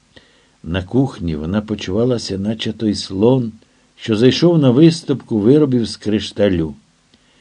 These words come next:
Як подумати, Лаура взагалі нічого не вміла.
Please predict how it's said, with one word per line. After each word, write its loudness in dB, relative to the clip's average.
Як -4
подумати, -2
Лаура 0
взагалі 0
нічого -6
не -8
вміла. -14